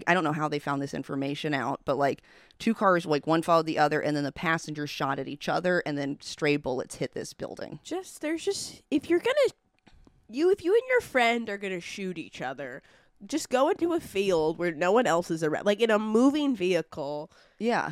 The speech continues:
Speaker 2: It's just so
Speaker 1: Why don't you just go kill yourself?
Speaker 2: Yeah, that's just so insane. And
Speaker 1: Mm.
Speaker 2: I bet none of them
Speaker 1: Not caught, still not caught, still a
Speaker 2: Not
Speaker 1: reward.
Speaker 2: injured.
Speaker 1: But to me, it, and it w-, happened on, um, Snapfinger Drive, which is, like, they go, they,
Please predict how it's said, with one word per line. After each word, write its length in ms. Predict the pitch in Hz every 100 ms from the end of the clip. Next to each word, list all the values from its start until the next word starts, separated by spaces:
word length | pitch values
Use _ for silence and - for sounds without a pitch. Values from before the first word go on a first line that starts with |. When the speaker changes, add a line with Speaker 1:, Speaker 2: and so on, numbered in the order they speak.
| -
Speaker 2:
It's 200 | 262 -
just 260 | - 339 -
so 540 | - 240 247 240 233 208
Speaker 1:
Why 80 | 262
don't 160 | 330
you 60 | 381
just 100 | 311
go 100 | 254
kill 220 | - 262
yourself? 540 | 220 147 - - - _
Speaker 2:
Yeah, 160 | 202 214
that's 180 | 214 -
just 200 | 330 -
so 200 | 254 262
insane. 680 | 214 214 165 165 147 - - - - -
And 100 | 208
Speaker 1:
Mm. 40 | 208
Speaker 2:
I 40 |
bet 180 | 220 170
none 260 | 190 190
of 100 | 196
them 460 | 180 180 180 160 - - - _ -
Speaker 1:
Not 260 | 170 196
caught, 380 | - 160 160 -
still 200 | - 170
not 200 | 175 185
caught, 400 | - 156 156 -
still 200 | - 160
a 20 | 165
Speaker 2:
Not 180 | 175 160
Speaker 1:
reward. 260 | 151 151
Speaker 2:
injured. 300 | 151 151 165 - - - - _ -
Speaker 1:
But 240 | 185 -
to 120 | -
me, 400 | 196 214 226 180 - -
it, 120 | 180 175
and 100 | 180
it 40 |
w-, 140 | 160 185
happened 360 | 190 196 180 -
on, 380 | 156 156 156 113
um, 300 | 151 151 143
Snapfinger 640 | - 156 - 175 165 160
Drive, 340 | 139 151 160
which 140 | 151 151
is, 140 | 143
like, 240 | 143 143 _ _ _ -
they 100 | 165
go, 140 | 156
they, 300 | 151 160 160